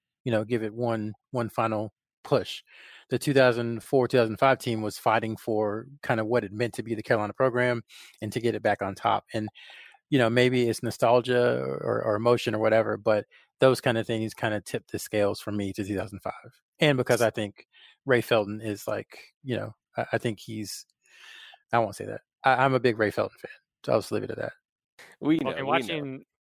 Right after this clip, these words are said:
Speaker 3: watching Felton that year, you know, I didn't think anybody was gonna be able to top Felton, and, you know, but watching Ty that year was extremely impressive. Um,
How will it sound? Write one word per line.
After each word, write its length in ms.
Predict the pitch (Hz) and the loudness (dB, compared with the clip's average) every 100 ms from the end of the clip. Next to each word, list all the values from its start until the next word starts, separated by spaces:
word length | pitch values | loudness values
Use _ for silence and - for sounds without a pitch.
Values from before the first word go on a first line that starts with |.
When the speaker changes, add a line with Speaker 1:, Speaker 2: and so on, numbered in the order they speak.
| - | -20
Speaker 3:
watching 520 | 143 139 147 - 156 | -10 2 2 2 -4
Felton 680 | - 127 123 110 110 175 170 | -2 -2 -2 -6 -12 -14 -10
that 240 | 113 107 - | -4 -4 -4
year, 220 | 113 117 | -6 -6
you 160 | 127 110 | -6 0
know, 80 | |
I 60 | 120 | 2
didn't 180 | 147 135 | 2 0
think 140 | 117 | 0
anybody 360 | 120 120 110 107 | 0 2 0 0
was 120 | 101 | -4
gonna 140 | 107 | -8
be 120 | 101 104 | -6 -8
able 140 | 104 | -8
to 60 | 101 | -8
top 320 | 113 104 - | -4 -4 -4
Felton, 580 | - - 107 113 98 113 _ 123 | -10 -4 -2 -4 -14 -20 _ -10
and, 640 | 107 104 101 98 98 - _ _ _ | -8 -6 -6 -8 -12 -18 _ _ _
you 100 | 127 | -10
know, 220 | 107 101 _ _ | -8 -8 _ _
but 160 | 107 | -4
watching 400 | 123 127 - 110 98 | 2 0 0 -10 -8
Ty 300 | - 113 107 | -4 -2 -2
that 180 | 104 | -4
year 280 | - 104 101 | -6 -8 -8
was 340 | 101 101 98 - - - | -8 -10 -12 -18 -20 -20
extremely 760 | - - 117 113 107 104 107 | -18 -8 -6 -4 -4 -6 -8
impressive. 760 | 113 104 - 107 - 104 101 107 - 131 | -12 -12 -4 -4 -4 -8 -10 -14 -14 -8
Um, 720 | 110 107 101 101 101 101 | -6 -4 -6 -8 -12 -18